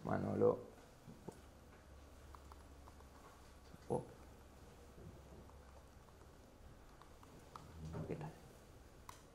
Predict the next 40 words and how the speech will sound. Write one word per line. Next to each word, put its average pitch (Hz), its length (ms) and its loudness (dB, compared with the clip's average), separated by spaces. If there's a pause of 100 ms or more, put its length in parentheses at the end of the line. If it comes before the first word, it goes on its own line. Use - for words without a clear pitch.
(1300)
¿Vale? 123 260 12 (800)
Eh, 131 540 12 (920)
para, 123 680 12
para 127 120 12
el 123 100 12
tema 147 200 12
de, 139 480 12 (480)
de, 120 400 12
de 120 180 12
reconocer 120 440 12
la, 120 480 12 (160)
la 107 140 12
voz 139 240 12
en 131 140 12
la 117 80 12
web, 123 420 12
la 117 80 12
verdad 117 240 12
es - 40 4
que 135 100 12
lo 120 120 12
único 127 180 12
que 123 60 12
te 117 100 12
pide 113 480 12 (220)
Chrome 123 280 12
en 120 60 12
este 117 140 10
caso 123 260 12
es 143 60 12
que 123 140 10
el 113 80 12
usuario 113 320 12
habilite 110 260 12
los 110 80 12
permisos 120 360 10
de 120 80 10
usar 110 160 10
el 107 60 8
micrófono, 175 380 12